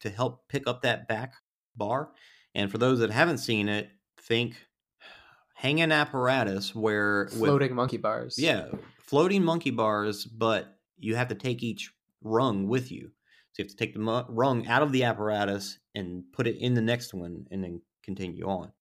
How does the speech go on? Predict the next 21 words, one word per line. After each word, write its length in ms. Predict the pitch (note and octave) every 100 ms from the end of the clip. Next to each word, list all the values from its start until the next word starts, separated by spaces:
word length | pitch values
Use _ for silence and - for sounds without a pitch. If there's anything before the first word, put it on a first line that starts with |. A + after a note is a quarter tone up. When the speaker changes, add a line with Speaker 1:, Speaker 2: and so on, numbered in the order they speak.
| _ _ _
Speaker 1:
They 120 | A2+ A2
do, 240 | C3 C3
you 120 | -
know, 100 | G#2+
O 60 | A2+
C 160 | A#2 A#2
R 100 | A2
W 240 | A2 G#2+
C 260 | - A2+ G2+
Facebook 360 | A2+ A#2 G#2
page 300 | G#2+ G2 G2
does 200 | G#2 G#2+
have 180 | G#2+ G#2
a 80 | F#2
video 360 | G2+ A2 G2+ F#2+
for 340 | - F2+ F#2
it. 180 | - -
Go 160 | G2
check 260 | G2 - G2
that 140 | A2 G#2
out. 380 | A2+ G#2 F#2